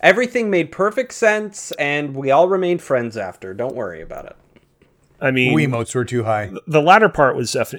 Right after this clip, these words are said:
Speaker 2: is definitely
Speaker 3: <laughs>
Speaker 2: true. Uh, you guys can go and check this, uh, segment out on YouTube. Uh, we decided to clip it out, uh, and upload it to the video sharing service by itself, separate from the rest of the live stream. So definitely go and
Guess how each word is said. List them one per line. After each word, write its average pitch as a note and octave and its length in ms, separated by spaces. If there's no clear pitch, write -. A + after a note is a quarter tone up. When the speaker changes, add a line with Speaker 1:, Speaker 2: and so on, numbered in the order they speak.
Speaker 2:
is - 160
definitely E3 420
Speaker 3:
<laughs> - 20
Speaker 2:
true. A#2+ 340
Uh, D3 200
you G3 160
guys A#3+ 240
can E3+ 440
go D#3+ 180
and C#3+ 80
check - 300
this, - 380
uh, A#2+ 300
segment C3+ 400
out C#3+ 220
on A#2+ 200
YouTube. A2+ 540
Uh, A#2 140
we A#2+ 100
decided B2 380
to A#2 180
clip C3+ 280
it B2 60
out, A2+ 220
uh, A#2 300
and C3+ 140
upload A#2+ 360
it A2 140
to A2+ 120
the A2 140
video G#2+ 300
sharing A2+ 360
service A2 460
by D3+ 360
itself, A#2+ 440
separate B2+ 340
from A2+ 180
the G#2 100
rest G#2+ 260
of - 80
the G#2+ 60
live G#2+ 240
stream. C#3+ 260
So A2+ 320
definitely C#3 500
go A#2 300
and A2 380